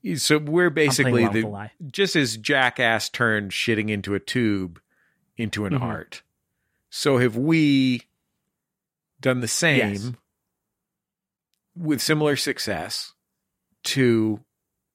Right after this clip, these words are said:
Speaker 1: repeatable segments on a comedy
Speaker 2: Yeah.
Speaker 1: podcast. Go ahead and press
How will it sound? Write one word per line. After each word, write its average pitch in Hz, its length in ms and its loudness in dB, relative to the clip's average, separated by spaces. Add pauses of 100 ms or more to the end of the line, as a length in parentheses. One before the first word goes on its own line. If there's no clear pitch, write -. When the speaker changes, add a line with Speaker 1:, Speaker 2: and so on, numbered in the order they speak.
(240)
Speaker 1:
repeatable 120 840 2 (920)
segments 104 760 -2
on 104 240 -2
a 95 100 -8
comedy 143 220 -2
Speaker 2:
Yeah. 98 220 -2
Speaker 1:
podcast. - 500 -10
Go 139 100 2
ahead 95 160 0
and 85 80 -18
press - 180 -12